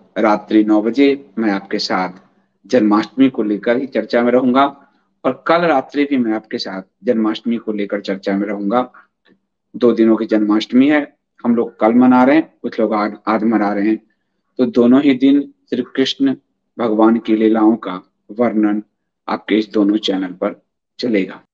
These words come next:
आज मैं आपके सामने एक गूढ़ जो रहस्य, जिस पर सोशल मीडिया में बार बार उबाल आ जाता है और सोशल मीडिया पर चलने लगता है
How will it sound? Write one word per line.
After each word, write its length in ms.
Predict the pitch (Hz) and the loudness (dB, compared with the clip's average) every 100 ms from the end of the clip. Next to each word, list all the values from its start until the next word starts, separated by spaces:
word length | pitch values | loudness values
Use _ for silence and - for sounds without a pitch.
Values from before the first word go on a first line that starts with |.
| - | -4
आज 140 | 156 | -2
मैं 140 | 170 165 | 2 0
आपके 260 | 165 185 | 0 -2
सामने 360 | 180 170 165 175 | -2 0 0 -2
एक 100 | 175 - 123 | -4 -10 -8
गूढ़ 460 | 123 160 180 190 196 190 - _ _ _ | 0 2 4 4 2 0 -14 _ _ _
जो 200 | 127 143 | 0 2
रहस्य, 580 | 135 127 151 151 - 170 - _ _ _ | 4 2 0 -4 -4 -2 -2 _ _ _
जिस 180 | 123 135 | -4 -2
पर 480 | - 131 131 - - | 2 2 2 -2 -18
सोशल 320 | - 131 143 131 | -8 -6 0 2
मीडिया 260 | 127 131 | 4 4
में 140 | 131 113 | 2 0
बार 260 | 113 113 | 0 2
बार 240 | 113 120 117 | 2 0 0
उबाल 460 | - 113 113 117 | -2 0 2 2
आ 60 | 120 | 2
जाता 360 | 123 117 - 120 | 0 -2 -2 -4
है 140 | 120 - _ _ _ _ _ - | -4 -10 _ _ _ _ _ -6
और 320 | 110 113 117 123 | 0 2 2 0
सोशल 320 | 123 123 120 | -2 0 2
मीडिया 240 | 117 123 | 2 2
पर 140 | 117 113 | 0 -4
चलने 300 | 113 110 127 | -2 2 2
लगता 380 | 120 - 98 | 2 -2 -10
है 140 | 95 | -12